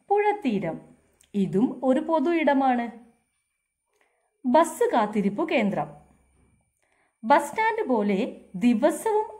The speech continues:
ആൾക്കാർ വന്നു പോകുന്ന സ്ഥലമാണ് ബസ് കാത്തിരിപ്പു കേന്ദ്രം.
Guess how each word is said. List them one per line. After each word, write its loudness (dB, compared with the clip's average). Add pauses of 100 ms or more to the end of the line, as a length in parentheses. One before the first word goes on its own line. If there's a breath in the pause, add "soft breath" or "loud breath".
ആൾക്കാർ 2
വന്നു 2
പോകുന്ന 0
സ്ഥലമാണ് -2 (420 loud breath)
ബസ് 2
കാത്തിരിപ്പു -2
കേന്ദ്രം. -2